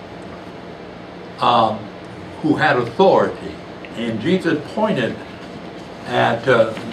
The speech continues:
whoever this individual was with authority. He said, "You know, in the world of the Gentiles, those who have authority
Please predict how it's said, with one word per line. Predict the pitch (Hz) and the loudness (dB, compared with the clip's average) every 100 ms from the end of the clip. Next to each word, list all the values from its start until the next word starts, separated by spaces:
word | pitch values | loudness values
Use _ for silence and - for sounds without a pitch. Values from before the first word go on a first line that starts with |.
| - - | -10 2
whoever | 135 143 170 | 6 8 6
this | 147 151 151 | 6 4 4
individual | 147 135 127 139 127 117 | 4 4 8 8 6 6
was | 131 139 107 | 8 6 6
with | 104 107 | 0 0
authority. | 110 170 185 113 110 113 | 0 2 4 4 0 -2
He | |
said, | - 123 | 0 0
"You | 113 | 0
know, | 123 160 | 0 2
in | 123 | 2
the | 117 | 4
world | 120 175 - | 6 6 6
of | 143 | 4
the | 120 | 2
Gentiles, | 117 151 175 - 117 95 92 - - - - - - - - - 113 | 0 0 -2 0 0 0 -4 -12 -14 -14 -14 -14 -14 -14 -14 -12 -2
those | 113 156 180 | 6 8 8
who | 180 156 | 4 2
have | - 151 147 | 2 2 2
authority | 127 120 - 175 156 104 92 - 95 90 | 0 -2 0 4 6 4 2 -4 -4 -4